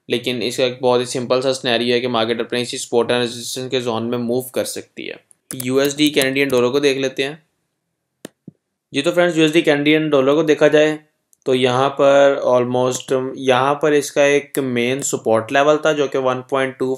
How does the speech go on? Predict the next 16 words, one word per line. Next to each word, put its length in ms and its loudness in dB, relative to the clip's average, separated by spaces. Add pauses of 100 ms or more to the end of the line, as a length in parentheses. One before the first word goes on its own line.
फ़ोर 200 2
डबल 260 0
फ़ाइव 320 2
का, 120 0 (540)
और 320 6
उसके 360 0
बाद 400 4
यहाँ 460 0
पर 520 -4 (200)
मार्केट 600 -2
इस 180 -8
टाइम 260 0
स्टे 280 -2
कर 220 0
रही 160 -2
है 160 2